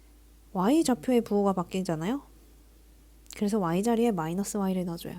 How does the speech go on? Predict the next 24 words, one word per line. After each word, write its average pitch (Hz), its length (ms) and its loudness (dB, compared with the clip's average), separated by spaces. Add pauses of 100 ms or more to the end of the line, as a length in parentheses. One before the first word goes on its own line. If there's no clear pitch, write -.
얘 175 240 -8 (200)
X축에 196 440 -6
대한 180 200 -6
대칭 175 300 -8
이동은. 180 520 -6 (800)
Y축에 262 500 0
대한 262 220 -2
대칭 233 300 0
이동은 294 680 0
X의 196 320 -2
부호가 233 280 0
바뀌어요. 190 440 -4 (1400)
평행 247 280 0
이동, 220 220 0 (320)
어, 185 240 -2
도형의 233 360 2
평행 240 300 0
이동에서, 202 400 -2 (160)
아, 185 220 -4 (280)
대칭 214 360 0
이동에서도, 180 960 -4 (440)
도형의 202 580 -2 (400)
대칭 202 340 -2
이동에서도, 180 720 -4